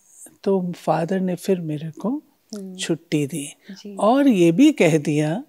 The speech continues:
Speaker 2: हम्म।
Speaker 1: कि अगर बेटा कभी दिक्कत आ जाए, तो तुम्हारे लिए घर के द्वार सदा खुले हैं।
Speaker 2: हाँ जी।
Speaker 1: मैंने मन में ही ठान लिया कि
Speaker 2: हम्म।
Speaker 1: एक बार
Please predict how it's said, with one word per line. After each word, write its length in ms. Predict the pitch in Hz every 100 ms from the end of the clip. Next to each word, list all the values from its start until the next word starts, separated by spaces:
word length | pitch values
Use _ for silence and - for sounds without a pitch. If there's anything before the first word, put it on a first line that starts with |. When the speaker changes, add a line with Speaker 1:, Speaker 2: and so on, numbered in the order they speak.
| _
Speaker 2:
हम्म। 440 | 226 202 196 190 190 _ _
Speaker 1:
कि 120 | 185
अगर 240 | 170 226
बेटा 400 | 226 170 170 208
कभी 480 | 208 165 143 165 190
दिक्कत 500 | 147 147 - 202 196
आ 120 | 147
जाए, 300 | 151 180 180 202 _ _ _ _ _ _ _
तो 100 | 208
तुम्हारे 520 | 196 180 147 139 170 175
लिए 260 | 165 165
घर 260 | 160 147 156
के 200 | - 170
द्वार 240 | 156 165
सदा 380 | - - 143 151
खुले 320 | - - 147
हैं। 220 | 147 156 _
Speaker 2:
हाँ 200 | _ 196
जी। 320 | 180 180 180 185 - _ _ _ _ _ -
Speaker 1:
मैंने 240 | 202 247 254
मन 220 | 214 220
में 240 | 247 240
ही 160 | 214 233
ठान 420 | - 190 190 208
लिया 320 | 170 160 165
कि 280 | 165 - - 220
Speaker 2:
हम्म। 100 | 196
Speaker 1:
एक 300 | 202 196 -
बार 260 | 160 160